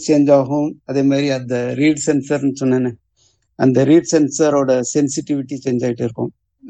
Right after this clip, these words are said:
So it will read information more reliably. அது போக இன்னும் நிறைய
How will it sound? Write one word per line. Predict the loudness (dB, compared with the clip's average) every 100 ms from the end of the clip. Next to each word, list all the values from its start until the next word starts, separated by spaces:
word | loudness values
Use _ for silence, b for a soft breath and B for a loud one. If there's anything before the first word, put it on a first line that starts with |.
| -10
So | -4 -2 0 -2 -8 _ _ _ _ _ _ _ _ _ 0
it | 2
will | 4 4 2 -4
read | 2 4 2 -2
information | -2 -2 2 2 4 0 0 0
more | 0 2
reliably. | 2 4 2 2 0 0 -4 _ _ _ _ _ _ _ -2
அது | 0 2
போக | 4 4 4 2 0 -6
இன்னும் | 0 4 4 2
நிறைய | 0 4 4 4 -2